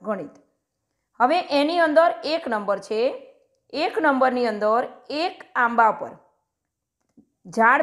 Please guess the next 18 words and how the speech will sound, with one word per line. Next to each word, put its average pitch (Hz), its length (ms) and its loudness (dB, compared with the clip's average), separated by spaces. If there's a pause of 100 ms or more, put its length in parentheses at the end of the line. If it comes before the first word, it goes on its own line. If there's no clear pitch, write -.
પર 185 340 -6
સો 277 420 2
કેરી. 202 300 -4
કેટલી 254 360 -10
કેરી 269 340 0
છે? 277 500 -2 (160)
સો. 202 320 -2 (340)
એની 285 380 2
અંદરથી 277 680 0
પચાસ 311 680 2
કેરી 247 320 0
પડી 339 340 2
જાય 202 240 -2
છે. - 180 -18
તો - 300 -16
કેટલી 302 360 -8
કેરી 294 320 2
રહેશે? 269 680 0